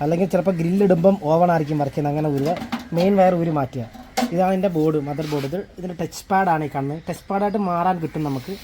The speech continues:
ഇത് സ്റ്റാർട്ട് വർക്ക് ചെയ്യുന്നില്ല, സ്റ്റോപ്പ് വർക്ക് ചെയ്യുന്നില്ല, കസ്റ്റമർ കംപ്ലയിൻറ്റ് പറയുകയാണെങ്കിൽ ഈ നമ്പർ വെച്ചാണ് ടച്ച് പാഡ് നമ്മൾ എടുക്കുന്നത്. ഇതാണ് ഇതിൻ്റെ ബോർഡ്, ഇതാണ് ഇതിൻ്റെ മെയിൻ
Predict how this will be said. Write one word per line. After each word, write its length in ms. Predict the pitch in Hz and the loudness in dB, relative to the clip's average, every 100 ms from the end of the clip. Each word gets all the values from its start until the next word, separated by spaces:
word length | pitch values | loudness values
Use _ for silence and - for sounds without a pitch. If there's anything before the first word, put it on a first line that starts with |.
| - - - - | -16 -20 -20 -8
ഇത് 100 | 175 160 | -6 0
സ്റ്റാർട്ട് 340 | 175 170 180 180 | 2 2 2 0
വർക്ക് 160 | 165 | 0
ചെയ്യുന്നില്ല, 280 | 175 165 165 160 | -2 0 0 0
സ്റ്റോപ്പ് 280 | 165 156 175 | -2 -2 -2
വർക്ക് 120 | 170 | -2
ചെയ്യുന്നില്ല, 240 | 165 165 151 | -2 -2 -4
കസ്റ്റമർ 260 | - 165 165 | -4 -4 -2
കംപ്ലയിൻറ്റ് 280 | 151 165 160 | -4 -2 -2
പറയുകയാണെങ്കിൽ 260 | 156 151 202 | -4 -2 -2
ഈ 40 | |
നമ്പർ 200 | 185 170 180 | -2 -2 -2
വെച്ചാണ് 220 | 180 165 156 | -2 -2 -4
ടച്ച് 160 | 147 - | -8 -6
പാഡ് 140 | 160 160 | -4 -2
നമ്മൾ 140 | 156 | -4
എടുക്കുന്നത്. 320 | 135 131 131 170 - - - 170 | -4 -6 -8 -10 -14 -20 -12 -4
ഇതാണ് 180 | 180 175 | -2 -2
ഇതിൻ്റെ 140 | 170 165 | -2 -4
ബോർഡ്, 200 | 143 156 196 - - - - - - | -4 -6 -10 -16 -20 -20 -20 -20 -6
ഇതാണ് 180 | 190 190 180 | 0 2 0
ഇതിൻ്റെ 120 | 208 190 | -2 -2
മെയിൻ 180 | 170 | -2